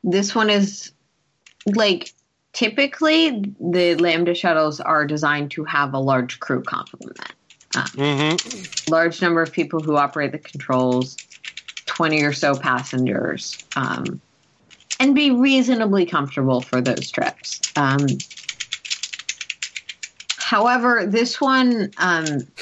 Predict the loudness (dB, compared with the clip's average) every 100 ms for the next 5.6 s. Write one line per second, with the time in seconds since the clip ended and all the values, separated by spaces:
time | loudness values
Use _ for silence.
0 | -14 -16 _ -20 -20 _ -20 -20 -10 0
1 | 4 4 2 0 2 4 4 4 0 -2
2 | 0 0 0 -2 0 0 0 -4 -2 -2
3 | -2 -2 -4 -4 0 -2 -2 0 0 0
4 | -4 -2 -2 0 -2 0 -2 0 0 2
5 | 4 4 4 4 2 0